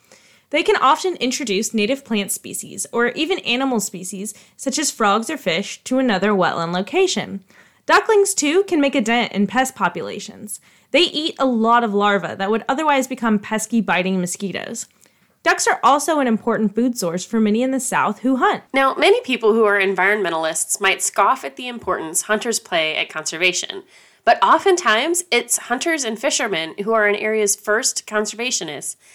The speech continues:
Speaker 2: and notice changing habitats before coastal managers.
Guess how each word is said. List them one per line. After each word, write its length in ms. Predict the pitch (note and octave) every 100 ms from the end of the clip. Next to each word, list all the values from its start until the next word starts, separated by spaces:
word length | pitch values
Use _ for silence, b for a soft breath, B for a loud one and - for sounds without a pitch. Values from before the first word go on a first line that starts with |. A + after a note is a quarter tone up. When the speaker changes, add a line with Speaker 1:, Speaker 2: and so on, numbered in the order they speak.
| b
Speaker 2:
and 220 | - A#3 A#3+
notice 380 | D#4 F4 G3
changing 360 | - G#3 G#3+ G#3
habitats 500 | G3+ G3 G3 G3+ F3+
before 440 | - F#3 - C4
coastal 340 | A3 F#3+ F3+ F#3+
managers. 640 | C4+ C4+ D3+ - - -